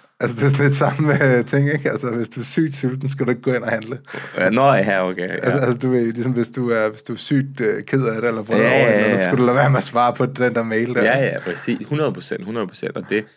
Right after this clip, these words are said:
Speaker 2: jeg tror igen, du ved, det hele bunder ned til, som du siger, at være en, inden for ens. Der er mange gode bøger omkring det der, ikke?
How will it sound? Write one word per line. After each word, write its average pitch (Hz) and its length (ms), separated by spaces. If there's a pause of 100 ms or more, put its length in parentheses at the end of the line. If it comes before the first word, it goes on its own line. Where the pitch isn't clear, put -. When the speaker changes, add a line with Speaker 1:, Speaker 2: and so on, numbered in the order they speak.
(280)
Speaker 2:
jeg 113 120
tror 156 280
igen, 127 440
du 98 140
ved, 98 80
det 101 160
hele 131 340 (400)
bunder 98 260
ned 107 220
til, 101 600
som 90 160
du 92 80
siger, 104 360
at 95 80
være 95 200
en, 101 180 (180)
inden 101 200
for - 100
ens. 95 320
Der 98 100
er 95 120
mange 101 200
gode 113 220
bøger 104 240
omkring 95 420
det 90 100
der, 101 200
ikke? 139 200